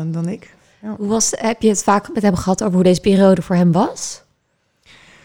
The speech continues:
Speaker 1: Ja, het had ik tijdens de therapiesessies natuurlijk ook. Ik heb op een gegeven moment ook gesprekken met hem samen gehad.
Speaker 2: Ja.
Speaker 1: Want wij waren elkaar wel kwijt.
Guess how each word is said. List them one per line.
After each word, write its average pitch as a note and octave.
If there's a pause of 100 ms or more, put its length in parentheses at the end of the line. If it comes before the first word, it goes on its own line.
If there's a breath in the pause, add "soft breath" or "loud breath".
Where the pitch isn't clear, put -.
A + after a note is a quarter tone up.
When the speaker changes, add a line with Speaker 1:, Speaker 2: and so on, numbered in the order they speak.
(160 soft breath)
Speaker 1:
Ja, E3+
het F3
had F#3
ik F3
tijdens F#3+
de -
therapiesessies G3+
natuurlijk F#3+
ook. G3
Ik G#3+
heb -
op E3+
een -
gegeven F#3
moment F3
ook -
gesprekken F3
met E3
hem F3
samen E3+
gehad. G#3+ (160 loud breath)
Speaker 2:
Ja. F3
Speaker 1:
Want F3
wij E3+
waren E3
elkaar E3+
wel E3
kwijt. F3+